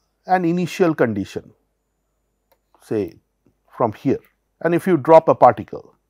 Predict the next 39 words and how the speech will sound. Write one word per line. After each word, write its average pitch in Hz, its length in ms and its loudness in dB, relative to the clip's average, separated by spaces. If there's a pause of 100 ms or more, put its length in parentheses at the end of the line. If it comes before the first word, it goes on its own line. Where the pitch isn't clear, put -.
so - 200 -6
obviously 180 520 -2
it 180 140 -8
will 156 140 -2
come 147 300 2
here, 220 380 -6
oscillate 143 560 -4
a 127 80 0
bit, 120 300 -6 (180)
and 131 180 -10
ultimately 131 720 -8 (340)
it 113 200 -12
will 180 140 -6
settle - 400 -10
here. - 280 -16 (460)
So, 190 220 -4
the 202 140 -6
nature 147 380 0
wants 180 300 0
that 175 180 -2
if 147 160 -8
you 165 220 -6
drop - 360 2 (160)
anything, 160 440 -6
a 131 80 -6
particle 151 480 0
from 131 260 -4
here, 185 340 -4 (500)
so 277 180 -2
it 202 180 -2
will 254 180 0
settle 190 400 0
down 151 280 0 (120)
here. - 200 -20 (1200)
So, 269 200 2
in 262 140 4
the 208 100 6
similar 262 400 6
manner, 190 560 2